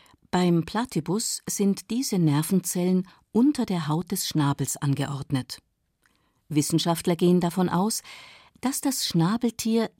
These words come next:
dank dieser Zellstrukturen Muskelbewegungen seiner Beute wahrnehmen kann.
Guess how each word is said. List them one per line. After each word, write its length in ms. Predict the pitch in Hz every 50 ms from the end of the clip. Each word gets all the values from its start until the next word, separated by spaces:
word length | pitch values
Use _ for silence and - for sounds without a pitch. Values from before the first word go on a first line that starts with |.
| _
dank 300 | - 170 180 185 180 - - -
dieser 380 | - 226 247 262 - 214 190 -
Zellstrukturen 1120 | - - - 202 233 233 - - - - - - - - 180 180 180 185 214 214 220 214 - - _ _ _ _ _ -
Muskelbewegungen 1200 | 175 175 196 240 262 - - - 175 160 131 151 139 151 147 156 160 - 185 185 185 190 196 208 - - _
seiner 320 | - - 185 180 185 180 170
Beute 460 | - 147 151 185 185 - 156 139 131
wahrnehmen 500 | 139 139 143 139 139 135 131 135 135 -
kann. 280 | - 139 135 127 117